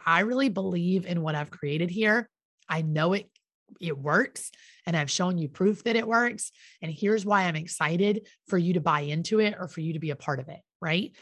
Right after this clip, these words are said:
So really making that clear that you truly and honestly believe in what you're selling. And it's not just an opportunity for you to make money, right? You're not just trying to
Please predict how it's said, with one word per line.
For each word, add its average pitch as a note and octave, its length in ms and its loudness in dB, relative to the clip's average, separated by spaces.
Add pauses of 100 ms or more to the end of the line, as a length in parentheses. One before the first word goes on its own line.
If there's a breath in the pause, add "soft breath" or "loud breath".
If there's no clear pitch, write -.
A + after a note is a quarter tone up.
(140 soft breath)
So G3+ 180 4
really A#3 520 2
making G#3 420 -2
that E3 260 0
clear F#3 520 0 (260 loud breath)
that F3 160 4
you F#3+ 420 2
truly A#3 540 -2
and G3 100 0
honestly F3+ 500 -2
believe E3+ 640 0
in F3+ 200 2
what E3 200 -2
you're D#3 120 -6
selling. F3+ 480 -2 (240 loud breath)
And G3 160 2
it's F#3 200 -4
not F#3+ 300 2
just F#3+ 300 -2
an F3+ 60 -2
opportunity E3+ 580 -2
for E3+ 140 -8
you D#3+ 160 -2
to E3 60 -6
make D#3 220 -6
money, D3 320 -8 (460)
right? F3 340 0 (380)
You're F#3+ 140 4
not G#3 220 6
just G#3 320 -4 (280)
trying G3+ 400 2
to F3 140 -4